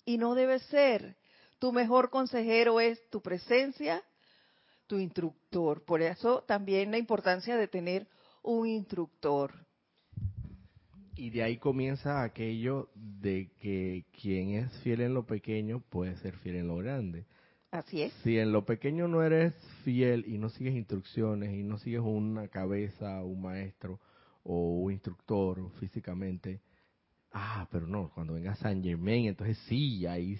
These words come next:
Speaker 2: sí yo hago caso, o ahí sí sigo los lineamientos. ¿Qué te hace pensar que Saint Germain va a venir a ti si ni siquiera el instructor físico que escogiste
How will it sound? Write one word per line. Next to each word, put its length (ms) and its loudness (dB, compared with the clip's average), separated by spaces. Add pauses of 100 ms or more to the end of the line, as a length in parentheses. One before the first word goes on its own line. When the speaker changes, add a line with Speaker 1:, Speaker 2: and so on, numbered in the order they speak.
Speaker 2:
sí 140 -2
yo 240 4
hago 260 6
caso, 540 0 (520)
o 140 -2
ahí 220 -2 (100)
sí 220 -2
sigo 200 2
los 180 6
lineamientos. 840 -2 (580)
¿Qué 140 2
te 100 2
hace 200 2
pensar 420 -2
que 100 -4
Saint 220 -2
Germain 340 0
va 40 2
a 40 2
venir 300 2
a 140 2
ti 280 -2 (200)
si 120 -2
ni 120 -2
siquiera 580 -2 (520)
el 120 -2
instructor 420 -6
físico 340 -2
que 80 -6
escogiste 640 0